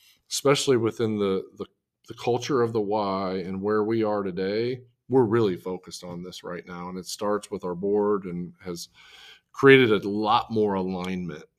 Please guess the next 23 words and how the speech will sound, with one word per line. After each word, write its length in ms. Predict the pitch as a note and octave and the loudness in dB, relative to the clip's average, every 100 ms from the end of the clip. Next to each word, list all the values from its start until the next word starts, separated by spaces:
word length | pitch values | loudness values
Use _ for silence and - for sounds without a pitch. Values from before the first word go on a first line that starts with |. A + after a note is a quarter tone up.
| _ _ _ | _ _ _
within 360 | G#2 - G#2+ G2 | -10 -4 -2 -2
the 100 | F#2+ | -2
org, 320 | F#2 F2+ F2 - | -2 -4 -8 -8
org 200 | G2 F2 | -8 -8
chart. 320 | F#2 D#2 - _ _ _ _ | -10 -10 -12 _ _ _ _
And, 220 | G#2 G2 F#2+ | -10 -6 -6
and 360 | G2+ F#2+ F#2+ G2 | -4 -6 -6 -4
we 160 | A2 G#2 | -4 -4
feel, 760 | - - E3 E3+ F#2+ F#2 F#2+ _ _ _ _ - | -8 -6 0 0 2 -2 -4 _ _ _ _ 0
I 220 | B2 D#3+ | 4 4
feel 720 | E3 - A#2+ A#2 G#2+ G#2 G#2+ _ _ _ _ | 4 -2 2 4 4 2 0 _ _ _ _
that 140 | A2+ A2 | -8 -2
there's 160 | G#2 | -2
a 60 | G2+ | -2
lot, 560 | G2 G2+ G#2+ A2 - _ _ _ _ _ - | -2 -2 0 0 -2 _ _ _ _ _ -14
the 80 | |
culture 420 | A#2 - A#2+ - G#2 | -10 -6 -6 -4 -6
has 140 | G2 | -6
been 140 | G2 | -8
strengthened 520 | F2+ - F2+ E2+ F2 E2+ | -12 -10 -10 -10 -10 -10
because 340 | D#2+ E2 - | -12 -14 -16
of 80 | D2 | -20
it. 100 | A#1+ | -20